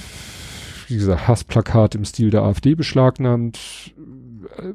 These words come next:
Ist die Frage, ob man da irgendwie einen Täter, Täter,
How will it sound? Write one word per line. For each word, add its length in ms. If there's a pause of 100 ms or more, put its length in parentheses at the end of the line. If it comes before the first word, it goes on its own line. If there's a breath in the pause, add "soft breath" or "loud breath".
(460)
Ist 180
die 60
Frage, 340
ob 140
man 120
da 180
irgendwie 440
einen 120
Täter, 460
Täter, 800